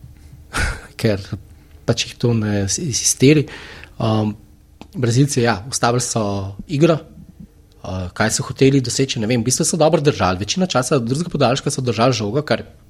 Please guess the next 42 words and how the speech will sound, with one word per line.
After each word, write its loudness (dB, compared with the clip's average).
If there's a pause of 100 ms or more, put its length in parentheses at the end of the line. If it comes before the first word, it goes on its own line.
(120)
je -6
smiselno, -4 (580)
ampak 0
potem 2
so 4
se 0
pa -14
kar 2
naenkrat 2
začeli -4
premikati -2 (160)
na -2
hrvaško 2
polovico, 2
v -8
celotno 2
ekipo, -8
jaz -8
razumem, 0
da -6
greš -6 (480)
z -10
napadalnim 0
delom, 0
pa -2
razširiš, 0
pa, -10
ampak -14
sem -10
pričakoval, -4
da 2
bojo 4
začeli -4
pa -6
krožiti, 4
a. -8 (420)
Če -12 (160)
ti -4
držiš, -4
kako -2
jih 0
boš -4